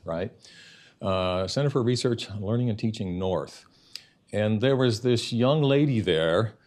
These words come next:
that wasn't just giving seminars and doing all the regular things.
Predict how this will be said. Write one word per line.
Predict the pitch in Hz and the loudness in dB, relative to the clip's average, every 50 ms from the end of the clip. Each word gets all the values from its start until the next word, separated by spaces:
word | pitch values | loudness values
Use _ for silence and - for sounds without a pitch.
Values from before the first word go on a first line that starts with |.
| _ _ _ _ _ _ _ - | _ _ _ _ _ _ _ -12
that | - - 120 101 110 107 101 101 101 101 101 - - - | -6 -4 -2 2 4 6 6 6 4 2 0 -2 -4 0
wasn't | 117 131 147 143 165 131 113 | 2 4 4 4 2 2 2
just | 139 135 120 - | 2 2 2 2
giving | 127 123 117 120 110 110 | 0 0 2 2 2 2
seminars | - 117 107 107 107 104 104 104 101 104 113 | 2 2 4 4 4 4 4 4 4 4 4
and | 104 | 2
doing | 98 110 101 101 | 2 2 2 2
all | 98 98 | 2 2
the | 98 95 | 2 2
regular | 98 104 98 101 90 90 90 | 0 0 -2 -2 -4 -6 -4
things. | - - 180 151 117 95 90 92 92 - - - | -4 -2 -2 0 0 -2 -2 -4 -6 -8 -10 -10